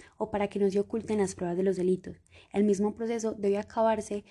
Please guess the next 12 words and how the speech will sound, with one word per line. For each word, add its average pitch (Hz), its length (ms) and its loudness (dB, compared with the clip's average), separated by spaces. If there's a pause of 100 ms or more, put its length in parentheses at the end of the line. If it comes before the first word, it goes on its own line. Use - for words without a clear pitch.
(240)
en 220 160 0
el 208 260 0
más 208 380 2
breve 214 240 0
tiempo 220 340 -4
posible". 185 480 -2 (1600)
El 226 120 -6
capítulo 233 400 -4
es 240 80 2
más 202 220 0
largo, 190 420 0
obvio, 185 300 4